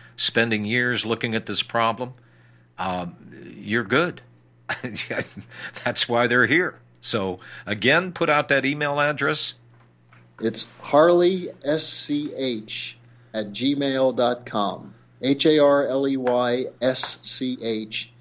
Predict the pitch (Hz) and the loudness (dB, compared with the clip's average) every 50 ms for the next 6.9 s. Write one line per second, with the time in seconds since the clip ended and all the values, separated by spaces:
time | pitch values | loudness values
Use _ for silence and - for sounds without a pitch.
0 | - - _ - 120 120 - - - 127 127 127 127 120 117 117 113 110 113 113 | -20 -18 _ -6 -6 -6 -4 -4 -4 -2 -2 -2 0 0 0 0 0 0 -2 -2
1 | - - 98 85 78 - - - - - _ - 90 90 85 85 80 73 71 71 | -4 -6 -6 -6 -6 -8 -12 -16 -20 -20 _ -12 -8 -6 -6 -4 -4 -4 -6 -8
2 | - - 95 98 104 101 101 98 98 101 110 123 139 143 139 135 127 - - - | -8 -6 -2 0 0 2 2 2 2 4 4 4 4 4 2 2 2 2 2 2
3 | 123 95 - - 80 73 - - - - - - _ _ _ _ _ _ _ _ | 2 2 0 -4 -12 -10 -8 -8 -6 -6 -8 -8 _ _ _ _ _ _ _ _
4 | _ _ - - - 120 110 104 98 92 - - 101 82 73 - - - - _ | _ _ -12 -4 -2 0 0 0 0 0 0 0 0 -2 -4 -6 -8 -14 -20 _
5 | _ _ _ _ _ _ _ _ _ _ _ _ _ _ _ _ _ - 139 156 | _ _ _ _ _ _ _ _ _ _ _ _ _ _ _ _ _ 2 4 8
6 | 160 147 131 117 98 85 - - - 165 160 160 156 147 143 - - | 8 8 8 6 4 -2 -6 -2 4 6 8 8 8 6 4 0 -12